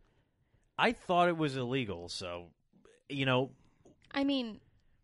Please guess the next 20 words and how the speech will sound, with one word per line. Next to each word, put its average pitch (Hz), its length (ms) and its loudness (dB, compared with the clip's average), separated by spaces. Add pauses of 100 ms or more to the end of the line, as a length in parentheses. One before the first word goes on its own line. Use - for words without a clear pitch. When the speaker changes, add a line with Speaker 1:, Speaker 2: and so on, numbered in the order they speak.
(520)
Speaker 2:
do 269 100 0
you 269 380 0
want 226 280 -10
to 233 120 -16
send 208 240 -10
a 202 40 -10
dog 190 280 -2
after 190 260 -4
a 185 80 -2
wounded 180 280 -6
deer, 190 240 -6
though? 247 180 -4
Isn't 202 180 -8
that 190 100 -12
just 190 140 -14
gonna 196 160 -14
keep 190 240 -16
pushing 190 680 -10
the 202 80 -8
deer 185 480 -10